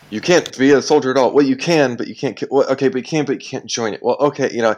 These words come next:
and, and c-, so we get that more and stuff. So that is happening, but there's still not, like, a wholesale, "Let's go up." We're not getting crusades or anything. Um, but as, as, uh, time goes on, we do. But right afterwards,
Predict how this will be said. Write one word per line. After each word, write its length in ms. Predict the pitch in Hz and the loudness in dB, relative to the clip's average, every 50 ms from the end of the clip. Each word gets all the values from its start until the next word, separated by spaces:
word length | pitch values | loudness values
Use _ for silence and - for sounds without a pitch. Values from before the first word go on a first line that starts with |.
| - - - - - - - | -4 -14 -20 -20 -14 -4 0
and, 180 | 113 117 80 | 0 0 2
and 200 | 113 120 113 - | 0 -2 -4 -4
c-, 160 | - - - | -8 -8 -6
so 140 | - - 143 | 0 0 2
we 100 | 135 139 | 2 2
get 180 | 135 170 156 - | 2 0 2 4
that 200 | 135 101 - 117 | 2 2 2 0
more 300 | 120 120 135 139 131 117 | -2 0 2 4 4 4
and 80 | 104 | 2
stuff. 140 | - 120 - | -2 -6 -6
So 100 | - 170 | -4 0
that 180 | 175 226 233 220 | 2 4 4 4
is 120 | 190 - | 4 2
happening, 420 | - 127 101 - - 95 95 90 _ - - - - - - | 0 -2 -2 -2 -4 -12 -14 -14 _ -20 -20 -20 -16 -8 -4
but 80 | 127 | 0
there's 140 | 147 143 131 | 2 2 2
still 180 | - - 147 131 | 2 2 2 2
not, 180 | 123 110 - - | 2 0 0 0
like, 140 | 101 104 - | -2 -2 -2
a 60 | - | -6
wholesale, 500 | - - 123 113 - - 117 104 95 92 | -4 0 0 0 0 2 2 2 2 2
"Let's 240 | 98 107 104 - - | 0 -2 -4 -6 -8
go 200 | - 104 101 92 | -4 -2 -2 -2
up." 120 | 90 - - | -2 -4 -6
We're 60 | 110 107 | -6 -6
not 120 | - - | -6 -8
getting 180 | - 98 95 85 | -10 -12 -12 -12
crusades 560 | - - 92 - - - 120 107 101 85 - | -14 -18 -16 -10 -4 -4 -2 -2 -4 -6 -8
or 100 | 90 - | -10 -10
anything. 420 | - 87 92 - - - 82 - _ _ _ _ _ _ _ _ _ _ _ _ _ - | -12 -14 -16 -16 -16 -18 -18 -18 _ _ _ _ _ _ _ _ _ _ _ _ _ 0
Um, 400 | 107 110 104 98 92 87 85 85 _ _ _ - - - _ _ - | 2 4 4 4 2 -2 -4 -12 _ _ _ -20 -20 -20 _ _ 2
but 120 | - 170 165 | 4 6 8
as, 420 | 156 143 135 123 - - - - - | 8 8 6 6 2 2 0 0 2
as, 680 | - 135 131 127 123 117 117 - - - - - - - _ _ _ _ _ _ _ _ _ - - | 6 6 6 6 4 0 -4 -4 -4 -4 -6 -8 -10 -10 _ _ _ _ _ _ _ _ _ -4 0
uh, 140 | 127 127 117 | 2 2 2
time 240 | - 151 143 131 | 4 2 0 2
goes 200 | 127 127 113 - | 2 -2 -2 0
on, 180 | 147 147 147 135 | 0 0 0 -2
we 80 | 120 101 | -2 -4
do. 120 | 113 104 | -4 -4
But 140 | - - - | -4 -4 -6
right 300 | - 117 135 147 165 151 127 | -4 0 2 4 4 4 4
afterwards, 920 | 139 147 143 - - 117 110 104 101 101 98 - - - - - _ _ | 2 2 0 -4 -6 -4 -2 -2 -2 -4 -4 -4 -6 -6 -6 -8 _ _